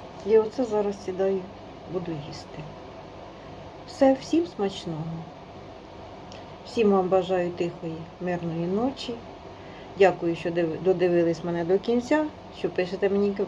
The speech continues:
коментарі, що ставите мені лайки, що підписуєтеся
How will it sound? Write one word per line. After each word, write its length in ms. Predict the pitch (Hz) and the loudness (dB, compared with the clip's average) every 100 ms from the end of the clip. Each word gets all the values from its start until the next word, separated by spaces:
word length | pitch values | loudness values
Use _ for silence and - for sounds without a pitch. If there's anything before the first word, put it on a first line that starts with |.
| - | 0
коментарі, 640 | 220 220 220 247 254 277 269 | 2 4 6 8 8 4 -2
що 120 | - | -6
ставите 440 | 175 180 175 175 180 | -2 0 0 0 -2
мені 280 | 185 190 | 0 2
лайки, 460 | 196 240 247 - 220 - - | 2 2 0 -2 -8 -8 -2
що 120 | - | 0
підписуєтеся 1000 | 320 202 - 269 269 247 233 226 220 - | 2 0 0 -2 0 -2 -2 -4 -6 -8